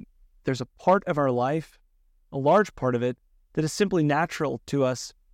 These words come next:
in virtue of the kinds of things we are. And we're not solitary creatures, right? When you're, when you were born, you didn't hatch. And right, just, you know, your only job was to see if you could make it to the sea. And then it was kinda like, "Good luck.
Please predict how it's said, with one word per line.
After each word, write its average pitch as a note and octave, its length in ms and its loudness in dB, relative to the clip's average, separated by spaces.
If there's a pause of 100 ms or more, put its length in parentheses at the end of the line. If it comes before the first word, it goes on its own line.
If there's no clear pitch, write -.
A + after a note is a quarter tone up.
(100)
in C#3+ 100 -2
virtue D3+ 280 -2
of C3+ 40 -6
the C3 80 -2
kinds D#3 400 -4
of C3+ 100 -6
things D3 280 -2
we D#3 100 0
are. D#3 160 2
And C3+ 140 -2
we're D#3 100 0
not G3 220 0
solitary E3+ 580 0
creatures, - 680 -6 (1700)
right? C#3 240 -2 (800)
When C#3 160 0
you're, E3 340 4 (540)
when C#3+ 200 -2
you F#3 140 0
were D3+ 140 0
born, D#3+ 380 2
you D#3 100 0
didn't C#3+ 340 0
hatch. - 680 -4 (240)
And C3+ 140 -4
right, D3 300 -2
just, D3+ 260 -4
you D#3 100 -2
know, D3 80 0
your C#3 180 0
only D3+ 160 0
job D3 260 4
was C3 120 -2
to - 60 -12
see D#3 140 2
if C#3 80 -4
you D3 80 -4
could B2+ 100 -4
make C#3 300 0
it - 120 -8
to C#3 120 -2
the A#2+ 100 -2
sea. C3 380 0
And A2 100 -2
then B2 100 -2
it B2 60 -8
was B2+ 160 -6
kinda C3+ 220 -4
like, B2 340 -6
"Good F#3 180 2
luck. C4+ 400 2